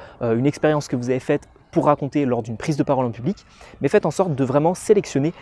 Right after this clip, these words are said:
les parties les plus importantes et les plus intéressantes. Et enfin, dernier point de cette vidéo, pour aller plus loin et vous permettre d'être plus immergé dans les prises de parole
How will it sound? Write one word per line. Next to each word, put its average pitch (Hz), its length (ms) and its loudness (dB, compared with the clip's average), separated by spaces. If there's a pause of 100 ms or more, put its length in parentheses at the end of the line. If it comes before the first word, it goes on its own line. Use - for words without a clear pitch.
(160)
les 120 140 0
parties - 400 -4 (160)
les 117 100 -2
plus 175 240 4
importantes 160 420 0 (100)
et 123 40 -6
les 113 80 -8
plus 170 220 -8 (400)
intéressantes. 135 540 0 (240)
Et 170 80 2
enfin, 180 240 4
dernier 170 240 4
point 170 160 2
de - 40 -12
cette 151 140 0
vidéo, 160 400 4
pour 151 220 0
aller 139 120 4
plus 220 220 2
loin 202 280 4
et 175 120 4
vous 143 140 -2
permettre 156 500 -4
d'être 123 500 -2 (120)
plus 220 260 0
immergé 180 600 0
dans 139 300 -2
les 113 180 -6
prises 185 240 -4
de 160 80 2
parole 143 360 -2